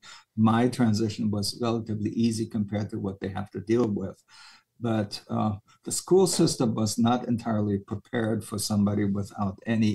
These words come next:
English skills, uh, and, and, uh, so on. So I came in and,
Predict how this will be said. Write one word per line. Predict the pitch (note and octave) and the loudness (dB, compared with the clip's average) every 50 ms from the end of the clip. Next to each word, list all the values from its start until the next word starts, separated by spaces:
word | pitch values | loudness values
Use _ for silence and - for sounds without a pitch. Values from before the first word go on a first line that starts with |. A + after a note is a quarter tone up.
| G2 | 0
English | - A#2+ D3+ C#3+ B2 A#2+ - | -2 -2 0 0 -2 -4 -6
skills, | - - - - F#2 F#2+ F#2+ G2 G2 G2 - - - - - - - - - _ _ _ - | -8 -8 -8 -8 -6 -6 -6 -6 -6 -6 -8 -12 -16 -20 -20 -20 -20 -20 -20 _ _ _ -2
uh, | A#2+ A2 G#2+ G2+ G2 F#2+ G2 - - - | 0 2 2 2 2 0 -2 -6 -10 -8
and, | - A#2+ A2+ G#2 G#2 G#2 G#2 G2 F#2+ G2 - - - | -4 0 0 2 2 4 2 2 2 0 -2 -6 -4
and, | G#2+ G#2 G2 G2 G2 F#2+ F#2+ G2 - - - - | -2 0 2 2 2 0 -2 -6 -12 -14 -12 -8
uh, | A2 G#2+ G#2+ G#2 | -8 -6 -6 -6
so | - - - A#2 B2 | -6 -2 0 2 2
on. | A#2+ G#2+ G2 G2 G2+ - _ _ - - - - - _ _ _ _ _ _ _ | 4 2 2 0 -2 -4 _ _ -20 -20 -20 -20 -20 _ _ _ _ _ _ _
So | - - - - - C3+ B2+ B2 | -8 -6 -2 0 2 4 4 4
I | B2 C3+ | 4 2
came | - - - C#3 C3+ C3+ C3+ B2 | 0 0 0 2 2 4 4 4
in | B2 B2 B2 B2 B2+ B2+ B2 - - - | 4 6 4 4 4 2 0 -4 -6 -6
and, | A#2 A#2 A2+ A2 G#2+ G#2 G#2 G#2 G#2+ G#2 G2+ G2+ - | -4 -2 -2 -2 -2 0 0 0 0 0 0 -2 -4